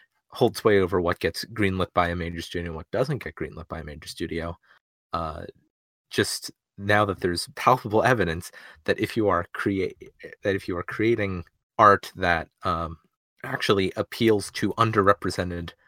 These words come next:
minority groups and you're ta-, telling different stories and, uh, listening to different perspectives, you will create new things that haven't quite been done before on the scale. Uh, you'll have a broader pool of artists that you're working with,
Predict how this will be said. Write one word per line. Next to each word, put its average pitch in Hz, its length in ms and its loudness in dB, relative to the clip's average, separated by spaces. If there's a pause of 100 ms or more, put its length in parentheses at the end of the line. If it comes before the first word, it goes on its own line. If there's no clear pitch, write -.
(100)
minority 101 440 4
groups 90 280 -2
and 95 80 -6
you're 90 240 -4
ta-, - 400 -2
telling 113 380 2
different 95 280 -2
stories 104 480 0
and, 85 260 -8 (520)
uh, 87 180 0
listening 95 460 -2
to 104 80 -4
different 92 300 -4
perspectives, 90 600 -2
you 95 120 -2
will 101 160 2
create 92 460 -4 (500)
new 101 360 0
things 101 400 -2
that - 120 -8
haven't 98 340 -8
quite - 340 -6
been 104 200 -4
done 90 240 -2
before 92 300 2
on 87 120 0
the 85 80 -6
scale. 127 500 0 (540)
Uh, 85 420 -2
you'll 101 180 2
have 85 500 -2 (640)
a 98 80 -2 (260)
broader 104 400 2 (160)
pool 104 540 0
of - 140 -14 (120)
artists 95 520 0
that 87 160 -6
you're 90 100 -4
working 98 500 -8
with, 104 260 -6